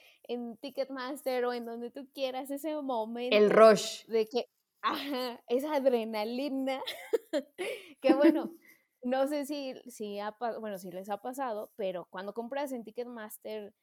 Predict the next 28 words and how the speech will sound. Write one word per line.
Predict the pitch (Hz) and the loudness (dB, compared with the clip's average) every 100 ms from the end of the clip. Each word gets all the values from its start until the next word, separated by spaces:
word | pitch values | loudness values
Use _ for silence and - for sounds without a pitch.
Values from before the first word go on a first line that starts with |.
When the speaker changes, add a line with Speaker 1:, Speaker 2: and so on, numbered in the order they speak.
| _ _ _ - | _ _ _ -14
Speaker 1:
eh, | 180 190 | -12 -10
bueno, | - 233 | -8 -6
al | 233 | -6
menos | 240 269 | -6 -8
a | 226 | -8
mí | 196 | -10
me | 220 | -12
pasó | 214 190 196 | -12 -12 -12
en | 185 180 | -12 -12
el | 175 | -14
de | 180 | -14
Estados | 185 208 220 | -10 -6 -6
Unidos, | 214 196 202 254 | -8 -10 -10 -10
te | |
aparece | 202 190 202 233 | -10 -6 -6 -6
el | |
muñequito | 240 208 175 170 202 - 202 | -6 -8 -10 -14 -18 -18 -20
que | - | -12
va | 180 | -10
avanzando. | 190 202 202 175 151 _ | -8 -10 -12 -16 -18 _
Tun, | - 170 156 | -16 -16 -16
tun, | - 160 | -16 -16
tun. | - | -8
Speaker 2:
Ujú, | - 190 | -2 2
Speaker 1:
Ese | 175 175 - | 4 4 4
Speaker 2:
ujú. | 190 180 180 | 4 6 4
Speaker 1:
mentado | 254 330 320 285 277 302 | 2 -4 -4 -4 -2 -2
muñequito | 311 311 277 | -4 -6 -8